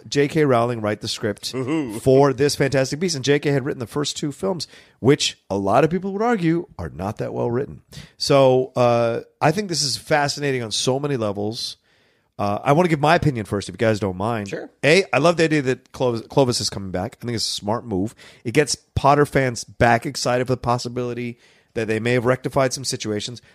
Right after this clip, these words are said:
Speaker 1: I love the idea that they're moving Albus more to the forefront. Albus Dumbledore is the most interesting character. Newt's nice, he's cool. Eddie's fine, but he's also a weirdo.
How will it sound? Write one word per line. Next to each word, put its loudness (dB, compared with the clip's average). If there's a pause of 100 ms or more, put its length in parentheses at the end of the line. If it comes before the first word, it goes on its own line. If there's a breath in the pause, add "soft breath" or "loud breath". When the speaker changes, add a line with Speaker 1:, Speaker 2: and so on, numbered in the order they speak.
(160 soft breath)
Speaker 1:
I 0
love 4
the 4
idea 4
that 2
they're -2
moving -4
Albus 0
more -2
to -2
the -6
forefront. -2 (300 soft breath)
Albus 4
Dumbledore 2
is 0
the -2
most -2
interesting -8
character. 0
Newt's -4
nice, -2
he's -16
cool. 2 (380 soft breath)
Eddie's -2
fine, 2 (200 soft breath)
but -8
he's -2
also 2
a 0
weirdo. 0